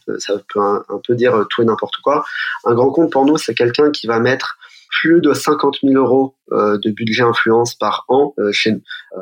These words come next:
et donc ça, ça représente aujourd'hui quasiment soixante-dix pour cent, euh, de, euh, nos clients. Et,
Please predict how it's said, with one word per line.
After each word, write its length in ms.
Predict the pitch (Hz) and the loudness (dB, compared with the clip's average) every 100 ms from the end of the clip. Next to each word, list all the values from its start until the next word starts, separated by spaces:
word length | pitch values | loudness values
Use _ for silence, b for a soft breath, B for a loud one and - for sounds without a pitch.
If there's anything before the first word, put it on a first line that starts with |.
| - - | -14 -12
et 60 | |
donc 180 | 101 104 | -8 -8
ça, 380 | - 139 151 - | -4 -2 -2 -2
ça 160 | - 107 | -4 -2
représente 540 | 107 - 107 131 135 | -2 -2 -2 -2 -2
aujourd'hui 640 | 104 101 98 117 131 135 - | -6 -8 -8 -2 -2 -2 -2
quasiment 640 | 110 104 104 110 123 120 | -2 -2 -2 0 2 0
soixante-dix 640 | - 123 123 113 110 123 135 | -2 -2 0 -2 -2 -4 -4
pour 160 | 117 - | -4 -2
cent, 260 | 117 120 B B B | -2 -2 B B B
euh, 280 | 107 98 98 95 | -2 -2 -4 -2
de, 80 | 113 | 2
euh, 360 | 113 101 98 | 4 2 0
nos 120 | 101 | -6
clients. 360 | 95 - 120 123 B B B B - | -6 -2 -2 -2 B B B B -2
Et, 320 | 127 143 147 | 2 2 -2